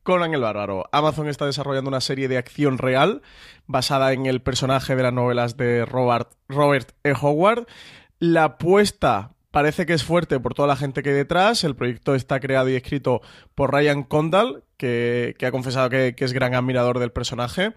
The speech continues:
Eh, Condal, para quien no lo ubique, es el productor y guionista de la serie de usa Network Colony, una serie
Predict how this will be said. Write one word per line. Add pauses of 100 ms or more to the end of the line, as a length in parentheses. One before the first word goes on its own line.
(640)
Eh,
Condal,
para
quien
no
lo
ubique,
es
el
productor
y
guionista
de
la
serie
de
usa
Network (200)
Colony,
una
serie